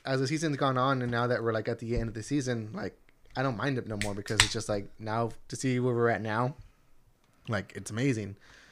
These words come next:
Um, you know, the last episode was all dedicated to the Greens, you know, Alicent. And, uh, bro, how,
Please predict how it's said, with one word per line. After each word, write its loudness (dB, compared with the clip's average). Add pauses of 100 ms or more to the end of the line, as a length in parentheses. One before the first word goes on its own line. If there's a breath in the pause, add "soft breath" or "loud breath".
(300 loud breath)
Um, -2
you -4
know, -2
the -2
last 2
episode 2
was 0
all 4
dedicated 0
to -2
the -4
Greens, 2
you 0
know, 0
Alicent. 0 (840 loud breath)
And, 2
uh, 2 (260 loud breath)
bro, -4 (800)
how, -2